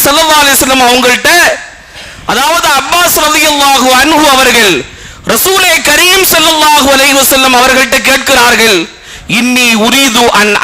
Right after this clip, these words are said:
அம்தஹக, நான்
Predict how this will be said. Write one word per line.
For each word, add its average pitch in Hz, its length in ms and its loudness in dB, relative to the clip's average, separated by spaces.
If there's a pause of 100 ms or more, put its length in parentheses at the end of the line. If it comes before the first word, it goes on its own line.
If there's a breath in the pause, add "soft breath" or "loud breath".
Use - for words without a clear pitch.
அம்தஹக, 208 960 0 (680 loud breath)
நான் 208 600 0